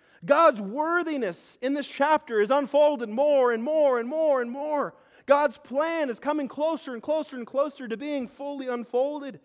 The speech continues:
Jesus' work at the cross is seen more and more for just how powerful it, e-, it is. And, and as all of these reasons for worship pile on and on and on, the praise gets louder and louder, and the,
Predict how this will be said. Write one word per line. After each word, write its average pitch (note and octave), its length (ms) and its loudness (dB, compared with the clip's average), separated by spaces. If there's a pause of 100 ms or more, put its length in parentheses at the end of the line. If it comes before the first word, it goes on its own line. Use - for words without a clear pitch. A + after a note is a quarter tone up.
(360)
Jesus' C4+ 440 -4
work C#4 440 -4
at B3 80 -10
the B3+ 60 -8
cross C#4+ 500 0
is G#3+ 60 -16
seen C4+ 260 -8 (160)
more C#4+ 420 0
and A#3 100 -4
more C#4 280 -4
for A3+ 100 -12
just B3 180 -14
how A#3 160 -4
powerful B3+ 840 -4
it, G3+ 100 -8
e-, C#4 200 -14 (120)
it G3+ 160 0
is. D4 260 -8
And, F#3+ 80 -10 (240)
and G#3+ 100 -4
as B3+ 200 2
all C4+ 260 0
of C4 60 -8
these A#3 180 -8
reasons A#3 540 -6
for F#3 200 -8
worship F#3 520 -10
pile F#3 420 -12
on G#3 360 -4
and F#3+ 80 -8
on A#3 260 -4
and G3 80 -4
on, B3 260 0 (220)
the G#3+ 80 -6
praise D4 420 0
gets A3+ 160 -8
louder C#4+ 480 4
and B3 140 0
louder, D4 400 2
and A3 100 -2
the, G#3 80 -4